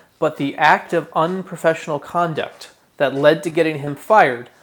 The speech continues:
and led to the termination of a contract was not that he drank too much. It was not that. It was something, it was something else. I don't know what it is. I'm, I, I have no problem saying I don't know what it is 'cause I don't. Um,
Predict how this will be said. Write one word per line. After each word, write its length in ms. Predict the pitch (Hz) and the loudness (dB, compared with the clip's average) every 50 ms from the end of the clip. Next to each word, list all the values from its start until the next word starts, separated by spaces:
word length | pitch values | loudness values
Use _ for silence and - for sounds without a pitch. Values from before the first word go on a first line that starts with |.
| _ _ _ _ | _ _ _ _
and 200 | - 175 160 143 | -12 -10 -8 -2
led 260 | 143 160 170 170 156 | 2 2 4 2 2
to 160 | - - 175 151 | -2 -4 -4 -4
the 120 | 147 143 | -4 -6
termination 680 | - - - 175 180 180 175 175 175 170 165 170 - 175 | -8 -8 -6 -4 -4 -2 -2 -2 -2 -4 -4 -4 -6 -8
of 80 | 160 147 | -6 -6
a 80 | 156 | -6
contract 680 | 151 - 202 202 214 202 - - 127 117 120 - - - _ _ _ _ _ _ _ _ _ _ _ _ _ _ _ _ _ _ | -6 -6 -4 -4 -4 -6 -4 -4 -4 -4 -4 -8 -14 -20 _ _ _ _ _ _ _ _ _ _ _ _ _ _ _ _ _ _
was 240 | - 170 160 151 139 | -4 -2 -2 -2 2
not 220 | 151 156 160 156 | 4 4 4 4
that 120 | - 156 143 | 2 -2 -4
he 60 | 139 | -2
drank 300 | 131 151 139 131 131 - | -2 -2 -2 -2 -2 -6
too 140 | - - 131 | -12 -12 -10
much. 360 | 123 117 - - - - - - | -8 -10 -10 -10 -12 -14 -12 -10
It 60 | 160 | -6
was 200 | 147 151 147 131 | -6 -6 -6 -2
not 280 | 147 147 143 147 143 - | 2 4 4 4 4 4
that. 260 | 139 120 120 123 - | 0 0 0 -4 -8
It 60 | 156 | -6
was 180 | 143 143 139 - | -4 -4 -4 -2
something, 340 | - 156 143 147 - 151 139 | -2 -2 -2 -2 -4 -6 -4
it 80 | 151 | -4
was 160 | 143 139 135 - | -6 -6 -6 -4
something 380 | - 156 147 151 - 196 185 | -2 -2 -2 0 -2 0 0
else. 400 | 160 143 139 127 - - - - - - | 2 0 0 -2 -6 -12 -16 -16 -14 -10
I 140 | - 151 139 | -8 -6 -2
don't 240 | 135 135 147 147 | -2 -2 -2 0
know 100 | 175 170 | 0 2
what 140 | 175 185 185 | 2 2 2
it 80 | 170 156 | 2 2
is. 260 | 147 143 143 143 - | 0 0 0 -2 -6
I'm, 140 | 139 131 123 - _ - - - - 131 135 | -8 -8 -10 -14 _ -12 -10 -10 -10 -8 -4
I, 80 | 135 135 143 147 | -2 -2 0 0
I 100 | 143 143 | 0 0
have 180 | 143 127 135 | -2 -2 -2
no 100 | 147 156 | -2 -2
problem 300 | 156 156 175 165 160 156 | 0 4 4 4 4 2
saying 180 | - 175 165 156 | 0 -2 0 0
I 80 | 156 156 | 0 2
don't 200 | 151 156 160 156 | 2 0 0 0
know 100 | 156 156 | -2 -2
what 100 | 170 160 | -4 -2
it 60 | 143 | -2
is 180 | 143 135 139 | -4 -4 -4
'cause 140 | - - 139 | -8 -4 -4
I 60 | 147 | -2
don't. 300 | 143 143 127 135 147 - - - - - - - - - _ - | 0 0 -2 -2 -4 -8 -14 -20 -20 -20 -20 -20 -20 -20 _ -2
Um, 300 | - 165 151 147 143 143 | 4 6 6 6 6 2